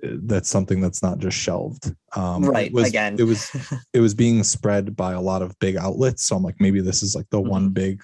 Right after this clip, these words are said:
Speaker 1: kind of traction point right
Speaker 2: Yeah.
Speaker 1: now, but we'll see. We'll see what
Speaker 2: It's,
Speaker 1: happens.
Speaker 2: I just, eh, the, the original is such a,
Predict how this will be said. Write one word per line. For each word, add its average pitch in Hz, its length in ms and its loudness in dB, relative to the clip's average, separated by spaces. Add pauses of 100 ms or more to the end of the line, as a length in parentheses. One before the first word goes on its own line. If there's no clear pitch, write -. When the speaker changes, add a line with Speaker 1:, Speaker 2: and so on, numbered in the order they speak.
Speaker 1:
kind 95 180 -2
of 95 80 -2
traction 104 480 -2
point 117 380 -2
right 127 120 0
Speaker 2:
Yeah. 127 160 0
Speaker 1:
now, 123 200 -2
but 90 240 -4 (920)
we'll 156 220 8
see. 90 400 0 (420)
We'll 135 120 6
see 220 200 2
what - 100 -2
Speaker 2:
It's, - 120 -2
Speaker 1:
happens. - 260 -8 (300)
Speaker 2:
I 165 140 -2
just, 185 500 -2 (120)
eh, 78 240 -6 (260)
the, 127 320 -4
the 131 140 2
original 143 480 -2
is 110 200 -4
such - 440 -4
a, 95 460 -8